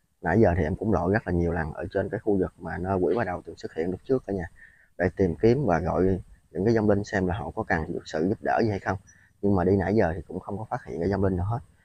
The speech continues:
cũng như là không có thấy bọn quỷ xuất hiện nữa cả nhà. Thì em không biết là nó đang lẩn trốn ở đâu. Còn những cái vong linh thì họ có sợ mình hay là như thế nào mà cũng không có thấy họ nữa. Thì đến rất là nhiều lần rồi nhưng mà cũng không phát hiện. Thì không riêng ở khu vực đó không cả nhà, em cũng đi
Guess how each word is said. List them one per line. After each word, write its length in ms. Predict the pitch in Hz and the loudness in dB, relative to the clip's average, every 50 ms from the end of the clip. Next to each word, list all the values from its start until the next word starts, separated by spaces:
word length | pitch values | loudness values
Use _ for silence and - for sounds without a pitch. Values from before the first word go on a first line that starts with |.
| _ _ _ | _ _ _
cũng 160 | - 87 104 | -2 2 4
như 80 | 113 113 | 6 6
là 120 | 107 87 | 6 4
không 240 | 82 - 104 101 95 | 2 0 -4 -4 -4
có 80 | - 120 - | -6 -6 -4
thấy 160 | 120 120 135 | 0 0 0
bọn 240 | 104 85 92 90 87 | 2 2 2 2 2
quỷ 140 | - 87 | 0 0
xuất 200 | 104 - - - | -2 -4 -8 -10
hiện 220 | - - - 82 87 | -8 -6 -6 -4 -4
nữa 80 | 92 87 | -4 -4
cả 60 | - | -2
nhà. 220 | 110 101 87 90 - _ _ _ _ _ _ _ _ - | -2 -2 -2 -4 -10 _ _ _ _ _ _ _ _ -2
Thì 60 | 82 | -2
em 100 | 90 98 | -2 0
không 160 | 104 110 107 | 0 2 4
biết 140 | 113 127 - - | 4 4 4 2
là 40 | 90 | -2
nó 100 | 87 98 | 0 0
đang 160 | 113 107 98 | 0 0 -2
lẩn 200 | 85 76 80 101 - | -4 -4 -6 -6 -2
trốn 200 | - 117 127 147 | -2 -2 0 0
ở 60 | 135 | 0
đâu. 200 | 113 113 107 95 - _ _ _ _ _ _ _ | 0 -2 -2 -4 -8 _ _ _ _ _ _ _
Còn 140 | - - 80 | -10 -6 -6
những 140 | 85 87 95 | -4 -2 0
cái 100 | 120 123 | 0 2
vong 140 | 113 107 110 | 2 4 4
linh 180 | 107 104 101 | 4 4 4
thì 100 | 95 95 | 2 0
họ 220 | 92 95 90 95 87 | -4 -4 -6 -6 -8
có 140 | - 127 123 | -6 -8 -8
sợ 260 | - 104 - 87 90 | -6 -4 -4 -2 0
mình 180 | 98 95 85 82 - | 0 0 -2 -4 -4
hay 120 | - 98 | -2 0
là 80 | 90 87 | 0 0
như 100 | 87 95 | 0 -2
thế 100 | - 117 | -4 -4
nào 240 | 117 113 90 85 82 _ _ _ _ _ _ _ _ - | -4 -4 -4 -6 -10 _ _ _ _ _ _ _ _ -8
mà 120 | 80 80 | -8 -6
cũng 160 | 82 - 80 - | -6 -6 -10 -8
không 180 | - 117 104 | -6 -6 -6
có 60 | 110 120 | -6 -6
thấy 160 | - 120 135 | -4 -4 -4
họ 220 | 151 107 78 71 87 | -2 -2 -2 -2 -2
nữa. 240 | 87 78 90 104 - - - - - _ _ _ | -2 -4 -4 -8 -12 -16 -20 -20 -20 _ _ _
Thì 80 | - 92 | -2 2
đến 200 | 92 92 117 135 | 4 4 6 4
rất 160 | 139 - - | 2 0 0
là 60 | 98 | 0
nhiều 160 | 92 92 90 | 0 2 2
lần 260 | 82 92 92 90 90 85 | 2 2 0 -2 -2 -2
rồi 120 | 85 85 92 - | -4 -4 -4 -4
nhưng 140 | 101 104 | -2 -2
mà 60 | 92 87 | -2 -2
cũng 160 | - - - | -4 -8 -10
không 200 | - 110 101 90 | -8 -8 -8 -6
phát 180 | 120 120 - | -6 -8 -8
hiện. 200 | - 65 69 82 - - _ _ _ _ _ _ _ _ _ _ _ _ _ _ _ - | -4 -4 -4 -4 -6 -12 _ _ _ _ _ _ _ _ _ _ _ _ _ _ _ 0
Thì 100 | 85 82 | 0 2
không 220 | - 117 113 107 | 2 2 6 8
riêng 180 | 113 120 113 104 | 10 10 10 8
ở 120 | 82 101 | 6 4
khu 160 | 117 123 110 | 4 6 6
vực 140 | 92 - - | 6 4 2
đó 60 | 101 113 | -2 -2
không 200 | 139 123 107 101 | 0 0 0 2
cả 60 | 104 | 2
nhà, 200 | 113 117 92 - - _ - - _ _ | 2 0 0 -4 -6 _ -20 -20 _ _
em 120 | - 110 104 | -4 -2 0
cũng 140 | 104 110 113 | 2 6 8
đi 220 | 110 110 107 101 | 8 8 8 6